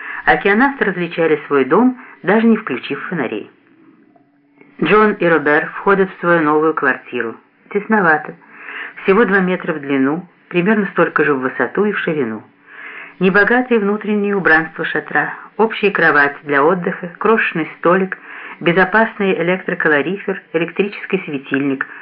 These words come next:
Вот почти и все удобства. Зато много различных приборов. Регенератор для очистки воздуха, датчики углекислого газа, температуры, влажности,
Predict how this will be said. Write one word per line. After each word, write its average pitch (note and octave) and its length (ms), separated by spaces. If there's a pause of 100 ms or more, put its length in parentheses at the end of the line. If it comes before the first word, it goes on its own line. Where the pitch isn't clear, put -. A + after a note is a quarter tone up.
(160)
Вот B3 280
почти G3+ 400
и F#3+ 100
все C#3+ 140
удобства. A#2 540 (720)
Зато F#3 300
много C4 280
различных G#3 540
приборов. C3+ 500 (340)
Регенератор F#3 760
для E3 200
очистки D#3+ 440
воздуха, D3+ 560 (480)
датчики A3 560
углекислого F#3 680
газа, E3+ 480 (680)
температуры, F#3 800
влажности, F3 760